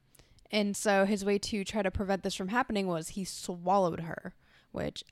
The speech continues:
how a person can swallow an entire human being, I have no idea, but it's mythology, so we'll go with it.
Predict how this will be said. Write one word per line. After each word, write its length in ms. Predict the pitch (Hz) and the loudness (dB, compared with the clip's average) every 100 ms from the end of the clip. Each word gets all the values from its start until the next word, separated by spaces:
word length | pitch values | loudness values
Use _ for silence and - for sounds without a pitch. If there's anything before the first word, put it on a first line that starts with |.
| _ | _
how 320 | - 202 190 | -8 -2 0
a 80 | 190 | 0
person 460 | 190 196 185 185 185 | 0 -2 -2 -6 -6
can 220 | 202 180 | -6 -6
swallow 400 | - 175 170 170 | -8 -4 -2 -2
an 80 | 170 | -4
entire 500 | 175 185 170 170 170 - - | -6 -4 -4 -4 -8 -14 -20
human 320 | - 196 170 | -10 -8 -6
being, 540 | 170 214 233 240 247 247 - - | -4 0 2 2 -2 -2 -8 -6
I 60 | |
have 160 | 196 180 | -6 -2
no 140 | 170 | 0
idea, 440 | 165 170 214 208 202 | -2 0 2 2 0
but 100 | 170 | -4
it's 160 | 165 - | -8 -10
mythology, 560 | 175 202 202 196 196 | 0 2 2 2 -4
so 180 | 196 175 | -2 -4
we'll 120 | 165 | -4
go 160 | - 226 | -2 -2
with 180 | 196 - | -2 0
it. 300 | 196 196 | 2 2